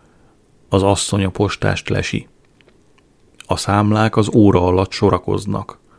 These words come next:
A kutya korgó gyomorral vinnyog álmában. A lakásszövetkezet vitriolos levelet ír. A ház csak vár, csak vár, csak vár,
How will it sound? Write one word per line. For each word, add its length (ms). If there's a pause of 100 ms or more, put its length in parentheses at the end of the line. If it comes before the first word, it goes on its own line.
A 120
kutya 260
korgó 480
gyomorral 640
vinnyog 600
álmában. 800 (1080)
A 140
lakásszövetkezet 1040
vitriolos 680
levelet 440
ír. 340 (880)
A 120
ház 560
csak 260
vár, 520 (320)
csak 240
vár, 520 (680)
csak 260
vár, 540